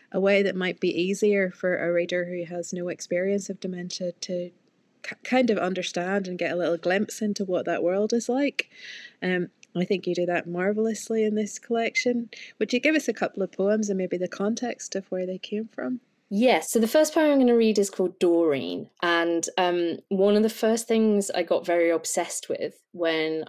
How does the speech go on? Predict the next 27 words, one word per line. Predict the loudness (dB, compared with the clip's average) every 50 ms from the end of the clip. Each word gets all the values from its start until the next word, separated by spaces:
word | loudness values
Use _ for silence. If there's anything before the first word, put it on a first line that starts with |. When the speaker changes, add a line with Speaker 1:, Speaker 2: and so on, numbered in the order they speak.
| -4
Speaker 2:
I | -2 -2
started | -2 -2 -2 -2 -2 -2 -2 -4 -4
on | -4
the | -4 -2
residency | -2 -2 -2 -2 -4 -6 -6 -6 -6 -6 -8 -6 -6 -8 -8 -8 -4
were | -2 0 0 0 2 2 0 0 0
these | -2 -4 -4 -4
things | -2 -2 -2 -2 -4 -6 -6
called | -4 -4 -4 -4 -4
care | -6 -2 0 0 0
plans. | -2 -2 -6 -6 -6 -6 -8 -10 -10 -10 -10 -12 -12 -16 -20 -20 -20 -20 _ _ -2
And | 0 2 2 2 0 -2 -6
a | -4
care | -2 0 0 0 0
plan | 0 2 2 2 2 2 2 2
is | 0 0 0
a | 0
document | 0 -2 -2 -2 -6 -6 -4 -4 -6 -6 -8 -4 -2
that | 0 0 0
is | 0 -2
created | -4 -4 0 0 2 2 0 0 0 0 0 0 0
when | -2 -4 -4 -4 -4 -6 -8 -10 -10
you | -8 -6 -4 -4 -4 -4
enter | -4 -4 -4 -6 -6 -8 -8 -4 -2 -2 0 0 -2 -2 -4 -4
a | -4 -4
care | -4 -4 -6 -6 -6 -4
for | -4 -2 -2 -2 -2 -4 -6